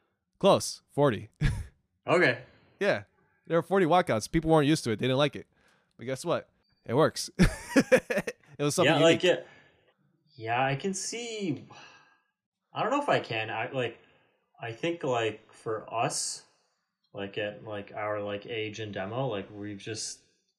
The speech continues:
Speaker 2: grown up with that style, so it was never
Speaker 1: Yeah.
Speaker 2: weird. But, yeah, s-, sure, like, people at that time, like, an American Hollywood audience who aren't watching sixties French New Wave movies are like, "Yo, what's going on?"
Speaker 1: Yeah, definitely. Like, we're definitely, like,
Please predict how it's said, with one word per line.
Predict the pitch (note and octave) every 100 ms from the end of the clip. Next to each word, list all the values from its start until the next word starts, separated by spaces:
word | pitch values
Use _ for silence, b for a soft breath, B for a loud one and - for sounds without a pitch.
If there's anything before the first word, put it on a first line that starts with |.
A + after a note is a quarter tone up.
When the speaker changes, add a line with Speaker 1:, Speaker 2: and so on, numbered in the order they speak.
| _
Speaker 2:
grown | - G#2+ G2+
up | G#2+ C3 -
with | A2 G#2+
that | A2 G#2 -
style, | - G2+ A2 D3
so | D3 A2
it |
was | G#2 F#2+
never | A#2+
Speaker 1:
Yeah. | G#2+ G2+
Speaker 2:
weird. | C3 F3+ B B B B -
But, | A2 G#2+ -
yeah, | A2+ G#2
s-, | - -
sure, | - B2+ A2
like, | G2+ G2+
people | B2 A#2 A#2 A2+ A2
at | G#2+ A2
that | G#2+ G#2
time, | G#2+ G#2 G#2
like, | G2 F#2+ -
an | A2
American | G#2 G#2 G2+ G2+
Hollywood | G2+ G2+ G2+
audience | G2+ G#2+ D3+ D3
who | A2
aren't | G#2 G2+
watching | G#2 G2+ G#2 G2 G2+ b b b b
sixties | - - G#2 - A2 G2+
French | G#2+ G2+ A2+
New | A2+
Wave | A#2 B2 C3+
movies | C3+ D3+ F3+ G#2+
are | F#2+
like, | F#2 F2
"Yo, | E2
what's | E2+ -
going | E2+ C2
on?" | G1+ - B B B
Speaker 1:
Yeah, | C3 A#2+ G2+ G2+
definitely. | A2+ G#2 G#2 G2+ F#2+
Like, | G2+ G#2
we're | C3
definitely, | B2 C3+ C#3+ C#3
like, | A#2+ -